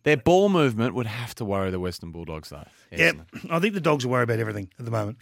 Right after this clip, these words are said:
Speaker 2: <laughs> There's not a, there's not an area of the game that they're not concerned with.
Speaker 1: Well, they were
Speaker 2: Last
Speaker 1: worried about letting Tim English, their ruckman, actually ruck last week.
Speaker 2: That's a worry.
Speaker 1: That was concerning.
Speaker 2: If you're not allowed to let
Speaker 1: And
Speaker 2: your
Speaker 1: very,
Speaker 2: ruckman
Speaker 1: very
Speaker 2: ruck.
Speaker 1: strange.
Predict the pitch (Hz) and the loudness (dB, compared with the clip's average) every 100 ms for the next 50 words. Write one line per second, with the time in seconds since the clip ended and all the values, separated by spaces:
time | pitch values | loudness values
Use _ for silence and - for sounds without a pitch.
0 | - - - - 196 - 147 135 170 175 | -12 -12 -16 -14 -12 -6 -2 2 4 4
1 | 156 147 156 151 156 180 175 185 190 180 | 2 0 4 4 2 0 0 2 2 2
2 | 156 143 139 139 123 165 - _ _ _ | 0 -2 0 2 2 -2 -8 _ _ _
3 | - 147 147 139 135 127 - 139 139 127 | -6 4 6 6 4 0 0 2 4 2
4 | 113 - 147 160 170 196 202 160 135 127 | -2 0 6 8 10 8 8 6 6 6
5 | 123 113 110 120 113 113 95 - 98 104 | 4 4 2 0 2 0 -2 -2 0 2
6 | 107 98 87 - 98 98 87 104 92 - | 0 -4 -6 -8 -8 -8 -2 0 -2 -4
7 | - 78 80 - - - 143 135 101 85 | -16 -16 -16 -18 -18 -2 0 0 -4 -10
8 | 101 - 165 175 135 98 87 117 127 143 | -14 -8 -6 -4 -6 -8 -6 -4 0 2
9 | 143 123 101 92 113 151 127 190 180 143 | 0 -2 -4 -6 0 2 4 4 4 4
10 | 127 101 90 - 90 78 - | 4 2 -2 -4 -6 -8 -14